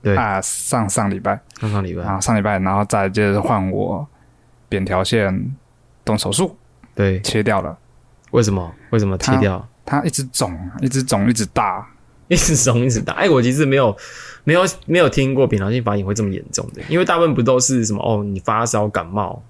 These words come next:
Speaker 1: 然后就会有一点点肿起来。
Speaker 2: 你没有看我给你的照片，没有，应该说你不想要看照片，对不对？
Speaker 1: 我不想给你，
Speaker 2: 我记得。
Speaker 1: 我不想看啊！你那个时候传，一，一跟我说你要不要看我的扁桃腺，我想说，哈，我不想看你的扁桃腺啊，一点都不想欸，感觉超恶的啊。
Speaker 2: 那你，那你没有办法理解它到底有多大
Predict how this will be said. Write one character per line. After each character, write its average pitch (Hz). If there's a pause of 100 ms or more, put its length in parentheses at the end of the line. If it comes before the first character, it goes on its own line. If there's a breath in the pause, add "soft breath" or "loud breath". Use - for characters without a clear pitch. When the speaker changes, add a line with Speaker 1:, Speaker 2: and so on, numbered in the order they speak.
(120)
Speaker 1:
然 92
后 98
就 101
会 101
有 85
一 -
点 101
点 95
肿 -
起 -
来。 - (280)
Speaker 2:
你 135
没 156
有 165
看 165
我 120
给 107
你 101
的 92
照 98
片， 110
没 120
有， 107
应 123
该 131
说 131
你 117
不 117
想 113
要 104
看 110
照 101
片， 101
对 98
不 -
对？ 104
Speaker 1:
我 -
不 -
想 110
给 104
你， -
Speaker 2:
我 101
记 95
得。 -
Speaker 1:
我 117
不 -
想 151
看 170
啊！ 113
你 107
那 156
个 185
时 123
候 147
传， 117 (160)
一， 156 (160)
一 -
跟 190
我 135
说 151
你 123
要 127
不 143
要 151
看 151
我 117
的 107
扁 101
桃 98
腺， 101 (640 loud breath)
我 254
想 240
说， 269
哈， 262 (160 loud breath)
我 156
不 208
想 151
看 226
你 -
的 180
扁 131
桃 123
腺 170
啊， 156
一 220
点 135
都 143
不 160
想 104
欸， - (560 soft breath)
感 143
觉 214
超 208
恶 165
的 113
啊。 110
Speaker 2:
那 110
你， -
那 -
你 139
没 139
有 139
办 143
法 117
理 110
解 113
它 104
到 113
底 101
有 98
多 104
大 98